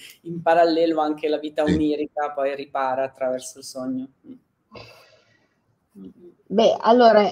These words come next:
Speaker 3: io vado con la prossima. Eh, una collega dice: "Una curiosità, vi siete interessati anche ai sogni lucidi? In
Speaker 1: Mm.
Speaker 3: riferimento alla descrizione della funzione onirica di pre-play, credo ne siano una conferma, spesso utilizzati per testare nuove cose."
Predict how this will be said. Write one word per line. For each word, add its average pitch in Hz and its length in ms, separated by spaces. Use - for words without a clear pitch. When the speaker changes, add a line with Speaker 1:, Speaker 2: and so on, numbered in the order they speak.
Speaker 3:
io 240 400
vado 214 300
con 220 160
la 208 120
prossima. 175 840
Eh, 170 680
una 202 200
collega 247 420
dice: 185 300
"Una 214 140
curiosità, 220 640
vi 180 120
siete 294 240
interessati 208 960
anche 190 260
ai 180 60
sogni 190 380
lucidi? 165 640
In 180 80
Speaker 1:
Mm. 190 80
Speaker 3:
riferimento 220 580
alla 185 160
descrizione 208 560
della 180 180
funzione 196 460
onirica 190 420
di 175 140
pre-play, 196 720
credo 226 300
ne 254 120
siano 196 260
una 185 180
conferma, 175 800
spesso 226 360
utilizzati 190 760
per 190 200
testare 175 540
nuove 165 360
cose." 156 680